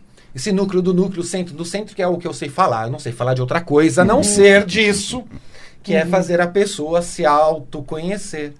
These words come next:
Speaker 1: e ir bem profundo em sua alma.
Speaker 2: E eu, a gente vê, né, que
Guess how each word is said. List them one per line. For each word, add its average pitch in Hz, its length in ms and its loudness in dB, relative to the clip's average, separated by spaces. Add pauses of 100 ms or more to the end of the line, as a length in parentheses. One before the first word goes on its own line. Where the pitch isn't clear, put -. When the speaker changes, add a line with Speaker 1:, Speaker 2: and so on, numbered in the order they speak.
(280)
Speaker 1:
e 160 180 -4
ir 147 140 -2
bem 185 220 -6
profundo 151 540 -10
em 131 80 -4
sua 117 280 -4
alma. 73 460 -6 (420)
Speaker 2:
E 151 260 -4
eu, 196 200 -8
a 156 100 -4
gente 165 240 -8
vê, 113 220 0
né, 85 200 -4
que 67 640 -10